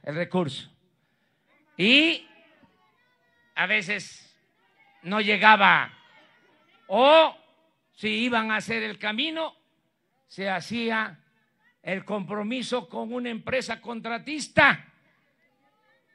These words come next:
que, eh, tenía que dar un moche. Y cuando hacían la obra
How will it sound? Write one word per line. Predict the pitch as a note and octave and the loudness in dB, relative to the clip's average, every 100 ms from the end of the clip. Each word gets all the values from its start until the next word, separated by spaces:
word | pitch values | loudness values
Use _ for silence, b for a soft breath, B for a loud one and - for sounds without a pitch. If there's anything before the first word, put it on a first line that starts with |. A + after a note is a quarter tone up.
| _ - | _ -6
que, | G#3 A3+ A#3+ C4 - _ _ _ _ _ _ _ _ _ _ _ _ _ _ - | -2 2 2 0 -6 _ _ _ _ _ _ _ _ _ _ _ _ _ _ -6
eh, | G3+ G3+ F#3+ | -2 -2 -2
tenía | G#3 G#3+ B3 A3+ | -4 -2 -2 -2
que | - | -2
dar | A3+ B3 B3 | 2 2 2
un | C4 | -2
moche. | C4+ F4 - B3+ G#3+ C3+ - _ _ _ _ _ _ _ _ _ _ C#5+ _ _ _ _ _ _ _ _ - | 0 0 4 4 4 0 -14 _ _ _ _ _ _ _ _ _ _ _ _ _ _ _ _ _ _ _ -8
Y | G3+ D#4 E4+ - - _ - _ - _ _ _ _ _ _ | 0 2 0 -2 -12 _ -20 _ -20 _ _ _ _ _ _
cuando | - G#3 G#3 | 0 2 2
hacían | G#3 - A#3 A3 G#3 | 0 0 0 0 2
la | G3 G#3+ | 2 2
obra | A3+ G#3+ G#3+ G#3+ | 2 2 0 0